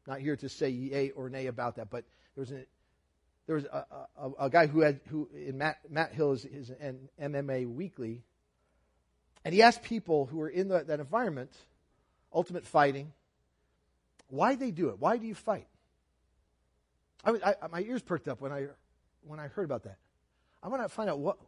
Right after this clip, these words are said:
what is it that, because Ultimate Fighting is considered by many to be the, the ultimate way that a man proves he's a man.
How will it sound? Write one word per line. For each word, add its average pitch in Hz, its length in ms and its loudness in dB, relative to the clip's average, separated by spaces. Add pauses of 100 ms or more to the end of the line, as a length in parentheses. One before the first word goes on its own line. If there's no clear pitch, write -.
(100)
what 170 280 2
is 233 200 -2
it 127 200 -6
that, 147 380 -18
because 185 340 4 (440)
Ultimate 180 300 0
Fighting 190 360 6
is 147 140 -8
considered 160 600 -2
by 151 140 6
many 180 320 2
to - 100 -12
be 160 140 -4
the, 160 320 -6 (100)
the 175 240 -8
ultimate 170 640 6
way 143 460 6
that 151 140 2
a 147 40 0
man 170 340 -2
proves 143 300 -2
he's 151 160 -4
a 165 60 0
man. 196 340 0